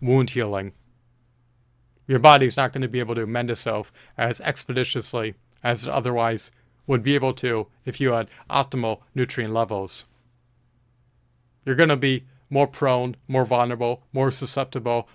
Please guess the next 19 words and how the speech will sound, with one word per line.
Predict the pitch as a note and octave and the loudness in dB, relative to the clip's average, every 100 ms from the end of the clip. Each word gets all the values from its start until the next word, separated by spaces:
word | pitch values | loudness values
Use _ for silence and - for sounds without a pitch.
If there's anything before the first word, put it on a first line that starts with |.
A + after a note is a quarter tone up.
| - | -6
more | C3+ | -4
poised, | C3 - C3+ B2 - | -4 -2 -2 -2 -4
more | B2 | -8
prime, | - C3 B2 A#2+ | -4 0 0 -2
more | A#2 - | -4 -2
apt | B2 - - - | -2 -4 -14 -16
to | - | -10
succumb | B2+ - B2 A#2 | -8 -6 -6 -6
to | B2 A2+ - _ - | -6 -8 -10 _ 0
muscle | C3 C3 B2 | 0 2 -4
pain | - A#2 G#2+ G2+ _ _ _ - | -6 -8 -8 -10 _ _ _ -2
and | B2 | 0
inflammation. | A#2+ A2 A2+ A#2 A#2 A2+ G#2 - _ _ _ _ _ _ _ _ _ _ _ _ _ _ _ _ _ _ _ _ _ _ _ _ _ _ _ _ _ _ _ _ _ _ _ _ _ - _ - - | 0 -4 -4 -4 -4 -6 -8 -12 _ _ _ _ _ _ _ _ _ _ _ _ _ _ _ _ _ _ _ _ _ _ _ _ _ _ _ _ _ _ _ _ _ _ _ _ _ -20 _ -20 -4
Furthermore, | - D3+ C#3+ C3+ | 2 4 4 4
a | C3 | 6
vitamin | D3 C#3+ C3 | 4 4 0
D | C3 C3 | -2 -2
three | - A#2+ | -2 -6
deficiency | B2+ C#3+ A#2+ B2 - A2+ G#2+ | -6 -6 -6 -6 -4 -4 -6